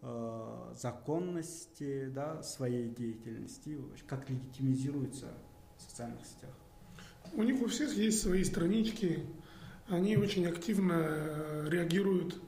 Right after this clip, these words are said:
Speaker 2: на всевозможные петиции, они в курсе всего этого. Я думаю, аппарат президента в целом и правительство, они мониторят ситуацию. Иногда бывает, что они даже, м,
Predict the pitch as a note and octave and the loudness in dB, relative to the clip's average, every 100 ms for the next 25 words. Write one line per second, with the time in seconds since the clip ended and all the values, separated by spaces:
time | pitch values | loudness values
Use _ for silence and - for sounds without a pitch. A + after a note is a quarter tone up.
0 | - - - - - E3 D#3+ D#3+ D#3 D#3 | 0 0 0 -6 0 2 2 2 2 0
1 | D#3 D3 D3 - F3 D#3+ E3+ F3+ E3 D#3 | 0 0 -2 -2 0 2 4 4 4 2
2 | - - F#3 E3 - F3 D#3+ E3 A3+ - | 0 0 0 0 0 2 4 4 2 0
3 | C4+ - F#3 - F3 F#3+ C4 B3 G3 F#3+ | 0 0 -2 -2 0 0 0 0 0 0
4 | - - - - - F#3 E3+ F3 E3 E3+ | -6 -10 -10 -10 -4 0 2 2 2 2
5 | G3+ A#3+ - F#3+ F#3+ F3+ F3+ F3+ - - | 2 2 2 2 4 4 2 2 -4 -2
6 | F3+ D#3+ D#3 D3+ - E3 A3 - - G3 | 0 0 0 -2 0 2 2 0 -6 -4
7 | D3+ D3+ E3+ E3 E3 F3 F3 F#3+ D#3+ A3 | -2 0 2 2 2 2 2 2 0 -2
8 | F#3+ D#3 C3+ - - - - - - - | -2 -2 -4 -4 -4 -4 -12 -18 -20 -12
9 | - F3 G3+ A3+ B3 C#4 B3+ - G3+ E3+ | -2 4 4 6 6 6 6 4 0 2
10 | E3+ F3+ F#3 F3 E3+ E3+ E3+ E3+ E3 D#3+ | 4 4 4 2 2 0 2 2 2 2
11 | D#3+ | 0